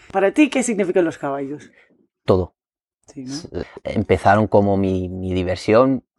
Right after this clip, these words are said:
Speaker 2: mi pasión, mi día a día, y ahora es mi vida. Eh, yo me dedico a esto y, <laughs>
Speaker 1: Sí, ¿no?
Speaker 2: y aparte de ser mi trabajo, es mi hobby, mi, mi, mi pasatiempo, to-, todo, todo, ¿no?
Speaker 1: Sí, sí,
Speaker 2: Yo
Speaker 1: sí, sí.
Speaker 2: vivo por y para ellos, ¿no? <laughs>
Speaker 1: Sí.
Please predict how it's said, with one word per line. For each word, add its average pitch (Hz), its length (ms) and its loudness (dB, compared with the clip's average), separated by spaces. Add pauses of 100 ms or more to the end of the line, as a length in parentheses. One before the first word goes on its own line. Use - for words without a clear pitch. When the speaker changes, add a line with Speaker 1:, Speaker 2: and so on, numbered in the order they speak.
(180)
Speaker 2:
mi 95 160 -4
pasión, - 460 -2 (220)
mi 98 200 -2
día 101 220 4
a 92 40 2
día, 135 280 2 (340)
y 98 120 -4
ahora 98 160 2
es 101 80 -2
mi 107 120 2
vida. 104 400 4
Eh, 90 220 -4
yo 92 140 -4
me 95 180 -4
dedico 92 360 -4
a 95 100 2
esto 147 340 -2
y, 92 300 -2 (340)
<laughs> 131 340 2
Speaker 1:
Sí, - 280 -6
¿no? 170 340 -12
Speaker 2:
y 123 200 4
aparte 113 500 2
de 117 140 2
ser 107 240 -2
mi 104 200 -2
trabajo, 98 560 2
es 92 380 -10
mi 98 180 -4
hobby, 123 480 4
mi, 101 260 0
mi, 92 280 -6
mi 92 220 -10
pasatiempo, 98 680 0
to-, 98 140 -2 (100)
todo, 120 280 2 (200)
todo, 98 320 -2
¿no? 117 120 -12
Speaker 1:
Sí, 160 200 -18 (280)
sí, 120 120 -16
Speaker 2:
Yo 87 80 -8
Speaker 1:
sí, 85 180 -10 (100)
sí. - 180 -20 (100)
Speaker 2:
vivo 107 320 2
por 147 220 4
y - 80 2
para 98 280 4
ellos, 95 340 -2
¿no? 95 260 -14 (400)
<laughs> 113 340 -2
Speaker 1:
Sí. - 260 -14